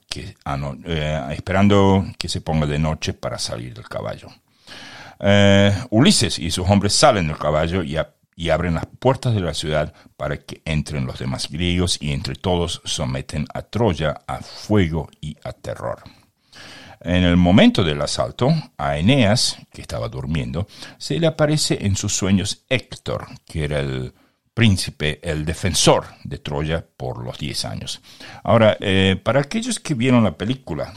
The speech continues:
Troya, esa película con Brad Pitt, Héctor, eh, fue matado por Aquiles, eh, un poco tiempo antes de todo eso, eh,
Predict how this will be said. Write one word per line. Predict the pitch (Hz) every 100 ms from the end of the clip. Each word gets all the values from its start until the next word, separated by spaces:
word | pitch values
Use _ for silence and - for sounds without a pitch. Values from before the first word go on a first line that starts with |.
| -
Troya, | 62 71 78 90 117 -
esa | 80 82
película | - 73 - 67 60
con | - 60
Brad | 67 78 -
Pitt, | 71 82 - - - -
Héctor, | - 127 - 147 127 -
eh, | 101 92
fue | - 120
matado | 104 101 139 95 82
por | 90
Aquiles, | 87 - - 90 92 - - 85
eh, | 90 87 -
un | 135 139 -
poco | - 262
tiempo | - 160 123 95
antes | 73 -
de | 67
todo | - 78 65 62
eso, | 64 101 107 - - - - -
eh, | - 87 85 87 87